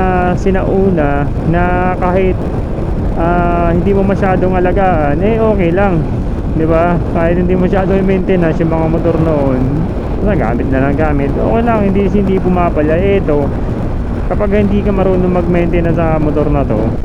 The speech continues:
magkulik-, magkutik-kuting-ting, di ba? Magka-, talagang, ano, aabutan ka ng pagkasira ng mga parts na ito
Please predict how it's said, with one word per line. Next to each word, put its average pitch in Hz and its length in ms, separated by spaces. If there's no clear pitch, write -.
magkulik-, 135 640
magkutik-kuting-ting, 151 1120
di 135 80
ba? 151 320
Magka-, 190 560
talagang, 220 400
ano, 180 320
aabutan 175 640
ka 170 160
ng 165 80
pagkasira 156 560
ng 151 160
mga 143 260
parts 139 320
na 120 160
ito 113 240